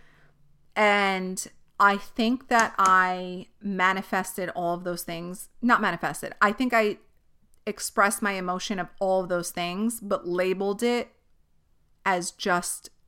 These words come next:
because of the friendship. So when it first ended, I probably said things I don't mean, and I was angry about it, and I was, I was like, "Ugh,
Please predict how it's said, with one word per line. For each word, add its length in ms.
because 380
of 140
the 40
friendship. 580
So 140
when 100
it 100
first 340
ended, 480
I 400
probably 560
said 340
things 260
I 100
don't 260
mean, 480
and 200
I 100
was 220
angry 440
about 360
it, 180
and 80
I 60
was, 180
I 120
was 180
like, 260
"Ugh, 80